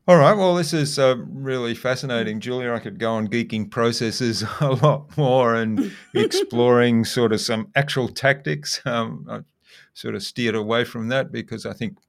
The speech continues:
Speaker 1: we'll let people contact you for more advice on that. I just think that's, you've added so much value already, and I've learned a lot. Uh, I think it's a good point now to move on to the buzz, which is our innovation round. It's the same five questions I ask every guest.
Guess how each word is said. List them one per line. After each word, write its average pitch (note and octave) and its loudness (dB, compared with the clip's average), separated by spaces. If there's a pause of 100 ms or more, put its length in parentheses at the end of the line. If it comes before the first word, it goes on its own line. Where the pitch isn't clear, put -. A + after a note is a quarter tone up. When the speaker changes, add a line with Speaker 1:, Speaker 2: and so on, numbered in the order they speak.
(640)
Speaker 1:
we'll G#2 -6
let G#2+ -8
people A2 -6
contact B2 0
you B2+ -2
for A#2 -2 (340)
more B2+ 2
advice A2+ -2
on A2 -4
that. D3+ -4 (120)
I G#2+ -12
just G2 -16
think G2+ -14
that's, G#2+ -10
you've A2 -10
added G#2 -6
so B2 -4
much G#2+ -4
value G#2+ -2
already, A2 -4
and G#2 -6
I've A2 -6
learned G#2+ -2
a G2+ -6
lot. A2+ -2 (380)
Uh, G#2+ -8
I A#2+ -8
think D3 -2
it's G2 -8
a G2+ -12
good G#2 -6
point G#2+ -2
now A2 2
to A2 -4
move G#2 -2
on G#2+ -2
to G#2 -12
the F#2+ -6
buzz, B2+ -2
which G#2 -10
is G2+ -8
our G2+ -2
innovation A2 -6
round. B2+ -4
It's - -14
the G#2+ -18
same A2+ -8
five G#2 -6
questions G#2 -10
I G#2 -4
ask G#2 -6
every G#2 -6
guest. C3+ -8